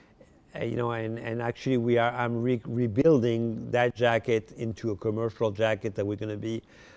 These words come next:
hopefully launching. Not hopefully, we know we're launching into, uh, Amazon Music. We're gonna do a, a limited, uh, ed-, uh, drop of, uh,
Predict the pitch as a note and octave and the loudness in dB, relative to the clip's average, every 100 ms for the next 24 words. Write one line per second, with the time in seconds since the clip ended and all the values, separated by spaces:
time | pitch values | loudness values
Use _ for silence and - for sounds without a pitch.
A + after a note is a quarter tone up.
0 | - - B2 - A#2+ A#2 A#2 A#2+ A2+ C3 | -6 0 0 0 0 2 2 0 -2 -4
1 | B2+ B2 A#2+ A#2+ B2 A#2+ A2 G#2 A2 A#2 | -4 -4 -2 -2 -2 -2 -2 -4 -2 -2
2 | A2 A2 A#2+ B2 - A2+ A2 G#2+ G2+ A#2 | 0 2 2 0 -2 -4 -4 -6 -6 -4
3 | G#2+ G#2 G#2 - - - - A#2 B2 G#2+ | 0 0 -2 -6 -20 -20 -6 0 2 4
4 | A2+ A#2 A#2+ A2 G#2+ A2+ G#2 G2 A2 G#2 | 2 0 0 -2 -4 -4 -4 -2 0 0
5 | G2+ F#2+ - - - _ _ - A2+ A#2+ | -2 -8 -16 -20 -20 _ _ -8 -2 0
6 | B2 - A2 A2+ G#2+ A2+ A#2 G#2+ B2+ A#2+ | 0 -2 -2 0 0 -2 -2 -2 -4 -8
7 | G2+ G#2+ G#2 A#2 A2+ - G#2 G2 G2 | -6 -6 0 2 2 0 -4 -4 -6